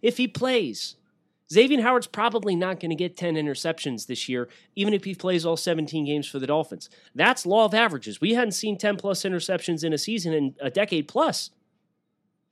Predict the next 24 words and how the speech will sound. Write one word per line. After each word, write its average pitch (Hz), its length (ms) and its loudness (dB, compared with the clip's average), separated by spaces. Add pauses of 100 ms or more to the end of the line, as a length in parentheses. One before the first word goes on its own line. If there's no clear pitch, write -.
(420)
But 208 160 2
the 190 80 2
law 233 240 6
of 185 100 4
averages 226 500 2
says 160 300 0
you, 196 280 -4
you 220 200 4
will 180 200 6
probably 202 760 0
get 208 420 2
a 160 120 -2
couple 214 360 0
bounces 170 600 0
of 147 160 0
the 131 100 -2
ball 202 380 4
your 160 420 4
way 135 480 2 (500)
elsewhere 190 600 4
across 185 520 0
the 156 180 0
entire 151 500 0
defense 160 720 0